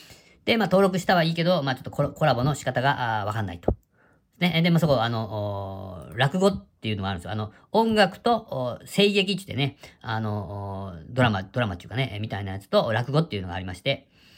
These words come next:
まあ、それが、あー、まあ、楽しそうだな、というふうな、あ、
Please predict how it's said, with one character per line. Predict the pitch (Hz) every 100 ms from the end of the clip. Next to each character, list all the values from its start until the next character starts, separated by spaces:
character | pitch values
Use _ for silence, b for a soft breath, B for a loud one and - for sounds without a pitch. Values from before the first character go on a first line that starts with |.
| b b b _ -
ま |
あ、 | 143
そ |
れ | 160
が、 | 135 127 113
あ |
ー、 |
ま | 110
あ、 | 98
楽 | 113
し | 107
そ | 107
う |
だ | 87
な、 | 85
と | - - - 101 98 98
い | 98
う |
ふ | 95
う | 92
な、 | 101 98
あ、 | 98